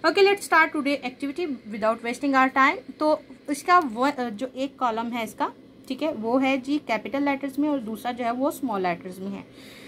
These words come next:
अब हमने क्या करना है, हमने करना है कि हमने जो same letters हैं, means वो capital में भी हैं और small में भी हैं, उनको match करना है। Like ए,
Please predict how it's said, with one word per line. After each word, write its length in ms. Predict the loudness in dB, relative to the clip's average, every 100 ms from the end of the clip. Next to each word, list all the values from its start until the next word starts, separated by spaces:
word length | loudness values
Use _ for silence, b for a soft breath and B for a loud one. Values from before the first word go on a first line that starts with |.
| B B 2 4
अब 140 | 6
हमने 280 | 6 4 2
क्या 140 | 0
करना 280 | 2 0 0
है, 280 | -4 -4 -2
हमने 340 | -2 0 0
करना 320 | 0 -2 0
है 240 | -2 -2 -4
कि 100 | -2
हमने 500 | -2 -2 0 0 0
जो 300 | 0 0 0
same 460 | -2 -2 0 2
letters 440 | 4 2 0 -4 0
हैं, 80 | 0
means 440 | 0 0 0 0
वो 180 | 2 2
capital 480 | 2 -2 -2 -2 0
में 200 | 2 2
भी 120 | 2
हैं 120 | 4
और 120 | 2
small 380 | -2 -4 -2 -2
में 140 | -4 -4
भी 80 |
हैं, 160 | -2 0
उनको 300 | -2 2 4
match 300 | 4 2 -2
करना 400 | -8 -4 -4 -4
है। 100 | 0
Like 520 | 2 4 2 -6 -8
ए, 300 | -4 -2 -4